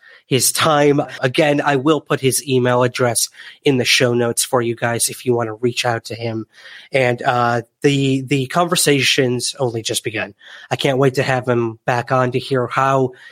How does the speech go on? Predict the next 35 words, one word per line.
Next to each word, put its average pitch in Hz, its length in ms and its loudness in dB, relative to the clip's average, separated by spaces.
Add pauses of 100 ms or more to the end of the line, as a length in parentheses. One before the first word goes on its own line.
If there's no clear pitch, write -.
(220)
his - 280 -2
talk 123 580 0
with 139 220 0
Arrow 151 560 2 (320)
goes. 165 420 2
Uh, 123 300 0
that's 127 240 -4
incredible. 135 640 -4 (320)
And 143 340 2
again, 160 420 0
if 156 200 -6
you 156 100 4
are 147 80 4
a 139 80 2
military, 135 840 -2 (260)
former 156 340 4
military 160 640 2
or 139 240 0
active, 139 580 -2
and 123 220 -2
you 123 80 -4
want 131 140 2
to 127 60 0
come 127 180 -8
forward 127 400 -2
with 127 140 -12
a - 20 -4
U 127 120 0
F 127 140 -8
O 127 120 0
event, 131 340 -2
I'm 131 200 0
here, 139 300 0
Mario's 131 560 0
here, 131 300 -2